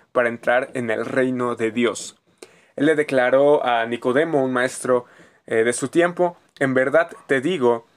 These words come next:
que el que no nace de nuevo no puede ver el reino de Dios". Por eso es algo que trasciende,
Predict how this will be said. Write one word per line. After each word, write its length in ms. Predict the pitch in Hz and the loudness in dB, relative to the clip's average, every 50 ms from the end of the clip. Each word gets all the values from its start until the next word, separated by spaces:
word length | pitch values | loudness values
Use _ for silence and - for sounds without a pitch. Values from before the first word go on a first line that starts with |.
| _ _ _ _ _ | _ _ _ _ _
que 80 | - 131 | -4 -4
el 120 | 123 123 | -4 -2
que 140 | - 139 123 | -2 -2 -2
no 300 | 127 127 135 147 160 170 | 0 0 0 2 2 2
nace 460 | 170 156 151 151 156 - - 151 135 | 2 0 0 0 0 -2 -2 -2 0
de 100 | 123 123 | 0 -2
nuevo 460 | 123 127 135 151 160 147 117 117 117 | -2 0 0 2 2 2 2 0 -2
no 200 | 117 123 135 127 | 0 -2 -2 -2
puede 280 | - 143 139 135 135 131 | 0 0 0 2 0 0
ver 280 | 113 117 131 135 127 - | 0 0 0 0 0 0
el 160 | - 120 117 110 | -2 -4 -4 -2
reino 360 | 123 127 127 123 123 120 117 | -2 -2 -2 0 -2 -2 -2
de 120 | 117 113 | -2 -4
Dios". 380 | 107 - - - - - - _ _ _ _ _ _ _ _ _ _ _ _ _ | -6 -8 -8 -10 -12 -18 -20 _ _ _ _ _ _ _ _ _ _ _ _ _
Por 140 | - 147 156 | -2 0 0
eso 180 | 185 180 - 220 | 0 2 2 0
es 280 | 208 - - - - _ - | 0 0 -2 -8 -12 _ -4
algo 300 | - 151 165 190 190 185 | -2 0 2 2 2 2
que 100 | - 160 | 0 -4
trasciende, 840 | - - 131 131 131 - - - 160 180 175 160 143 117 104 - | -2 0 0 0 0 -2 -4 -2 0 0 2 0 0 -4 -4 -6